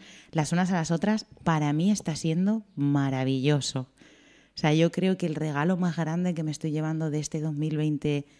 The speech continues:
dos mil veintiuno que acaba de empezar es darme cuenta de esto, es decir, por fin podemos unirnos y podemos mirar todas en la misma dirección en conjunto. Además,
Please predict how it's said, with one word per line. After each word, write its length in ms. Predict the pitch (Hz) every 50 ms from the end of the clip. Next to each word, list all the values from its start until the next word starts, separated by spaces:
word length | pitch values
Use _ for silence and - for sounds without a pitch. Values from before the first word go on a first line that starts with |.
| _ _ _
dos 140 | - 160 156
mil 160 | 156 160 156
veintiuno 460 | 139 151 151 139 - 131 135 175 202 196
que 60 | 180
acaba 220 | 147 143 147 139
de 80 | 139 143
empezar 460 | 139 135 143 - - 143 147 175 - _ _ _ _ _ _ _ _ _ _ _ _
es 220 | - 175 165 -
darme 360 | - 165 160 175 180 170 160 143
cuenta 380 | - 151 156 156 156 147 143
de 200 | 135 131 131 135
esto, 300 | 139 - - _ - 127
es 80 | 127 127
decir, 400 | 135 135 - - 143 135 - - _ _ _ _ _ _ _
por 280 | - 165 151 147 156
fin 640 | - - - - - 160 165 208 247 277 - - - - _ _ _ _ _ _ _
podemos 720 | - 165 165 156 151 156 160 175 196 214 233 262 - - - _ _ _ _ _ _ _ _ _ _ -
unirnos 800 | - 190 185 180 175 185 214 226 226 240 247 269 294 302 - - -
y 120 | 175 180
podemos 340 | - - 160 156 175 202 196
mirar 320 | 190 180 170 175 185 190
todas 460 | 185 - - 180 175 196 220 196 - 196
en 60 | 170
la 80 | 160
misma 200 | 160 170 180 208
dirección 380 | 208 190 170 170 - - 190 190
en 100 | 202 190
conjunto. 720 | 180 - 165 160 156 - - - 180 185 202 202 - 233
Además, 340 | 214 185 175 170 175 202